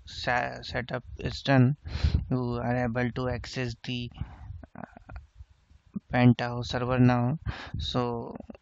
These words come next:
when you click in the login as the ad-, elevate evaluator, so, uh, password is mentioned there. So just use that demo user and password. You can later create your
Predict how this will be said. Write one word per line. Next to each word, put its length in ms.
when 380
you 80
click 300
in 120
the 80
login 420
as 120
the 80
ad-, 380
elevate 560
evaluator, 720
so, 640
uh, 40
password 400
is 100
mentioned 520
there. 240
So 200
just 420
use 300
that 200
demo 420
user 360
and 300
password. 480
You 320
can 400
later 460
create 340
your 280